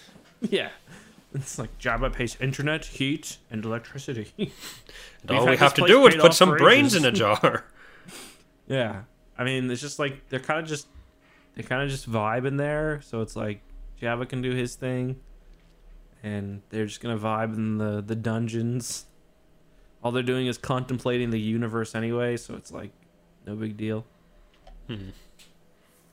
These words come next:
Speaker 2: There was one frame at the end of issue one, like, where they're just standing on the balcony,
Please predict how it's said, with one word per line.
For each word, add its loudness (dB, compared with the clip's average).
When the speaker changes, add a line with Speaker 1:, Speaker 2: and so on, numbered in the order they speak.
Speaker 2:
There 2
was 2
one 4
frame 2
at -2
the 0
end -2
of -2
issue -4
one, -8
like, -4
where 0
they're 2
just -6
standing 2
on 0
the -4
balcony, -4